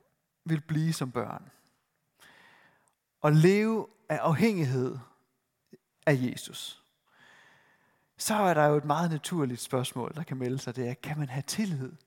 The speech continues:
til ham? Kan man have tillid til, at han ligesom har det, der skal til, for at kunne sørge for mig og møde mig i det, jeg har brug for?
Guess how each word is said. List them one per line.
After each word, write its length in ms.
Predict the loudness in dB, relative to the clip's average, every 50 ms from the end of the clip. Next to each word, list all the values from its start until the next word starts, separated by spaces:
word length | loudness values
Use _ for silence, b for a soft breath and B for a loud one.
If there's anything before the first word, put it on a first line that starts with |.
| _ _ _ _ _ _
til 160 | -10 -10 -10
ham? 260 | -10 -10 -16 -20 _ _ _ _ _ _ _ _ _ _ _ _ _ _ _ _ _ _ _ _ _ _ _ _ _ -20 -16 -8
Kan 120 | -4 -2 0
man 100 | 2 2
have 120 | 2 0
tillid 400 | 2 2 4 4 4 4 2 0
til, 200 | 2 4 4 6
at 120 | 6 4
han 160 | 4 4 2 2
ligesom 400 | 0 0 2 2 0 0 -2 -8 B -14 B B B B B B B B B
har 240 | 0 4 4 4 4
det, 140 | 4 4
der 80 | 2 2
skal 200 | 0 0 -2 -2
til, 440 | 2 4 6 6 6 4 2 0 -2 -6 -14 B B B B B B B B B B B B B B B
for 160 | -6 -4 -2
at 60 | -2
kunne 120 | -2 -4 -6
sørge 340 | -4 0 2 2 2 2 0
for 140 | -2 -4
mig 100 | -4 -2
og 120 | -4 -4 -4
møde 260 | -4 -2 -2 -2 -4
mig 140 | -4 -6 -6
i 20 |
det, 120 | -4 -6 -4
jeg 120 | -4 -6
har 80 | -6 -8
brug 260 | -10 -10 -10 -10 -10
for? 260 | -12 -14 -14 -16 -20